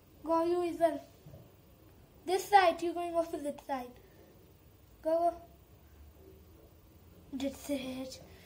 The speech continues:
Finally, the home is ready for the fish. Tell me in comment section, how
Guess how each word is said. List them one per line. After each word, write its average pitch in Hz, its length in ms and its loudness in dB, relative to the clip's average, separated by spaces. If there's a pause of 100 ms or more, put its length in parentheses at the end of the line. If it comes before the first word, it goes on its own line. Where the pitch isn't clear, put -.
(200)
Finally, 453 600 10 (880)
the 339 120 8
home 427 340 10
is 403 160 6
ready 415 400 8 (720)
for 349 400 6
the 359 220 2 (100)
fish. - 440 -2 (960)
Tell 415 300 8
me 427 320 0 (160)
in 349 160 -4
comment 370 360 0
section, 403 440 4 (240)
how 381 320 6